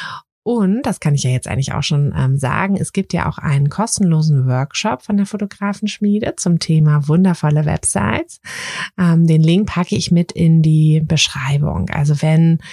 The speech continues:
ihr sagt so, „Hm, mir bringt das nichts, das zu hören, ich muss da irgendwie, ne, ich muss da auch was sehen“, verstehe ich total,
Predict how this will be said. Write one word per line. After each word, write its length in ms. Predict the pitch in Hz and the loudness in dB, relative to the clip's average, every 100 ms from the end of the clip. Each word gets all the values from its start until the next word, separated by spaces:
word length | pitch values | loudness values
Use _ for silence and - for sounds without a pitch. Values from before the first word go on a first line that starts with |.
| - - - | -16 -16 -4
ihr 220 | 165 156 | 0 2
sagt 400 | 151 151 151 - | 2 0 0 -2
so, 160 | 156 151 | -2 2
„Hm, 360 | 160 190 185 | 2 2 2
mir 120 | 165 147 | 0 0
bringt 240 | 160 190 | 0 0
das 160 | 175 170 | -2 -2
nichts, 240 | 165 - | -2 -2
das 220 | 156 - | -6 -6
zu 160 | - 143 | -4 -2
hören, 480 | 147 190 220 214 - | 0 -2 -2 -2 -4
ich 160 | - | -4
muss 160 | 160 156 | -4 -2
da 220 | 165 - | -6 -4
irgendwie, 600 | 156 156 - 160 160 - | -2 -2 -2 -2 -2 -4
ne, 160 | 185 214 | -4 -2
ich 120 | - | -2
muss 140 | 165 | -2
da 140 | - - | -4 -6
auch 120 | - | -4
was 160 | 156 - | -6 -2
sehen“, 500 | 147 156 185 208 202 | -2 0 0 -2 -6
verstehe 400 | - 139 - 143 | -8 -6 -4 -2
ich 80 | 147 | -2
total, 640 | - 156 - 156 175 214 | -4 -6 -4 -2 -2 -4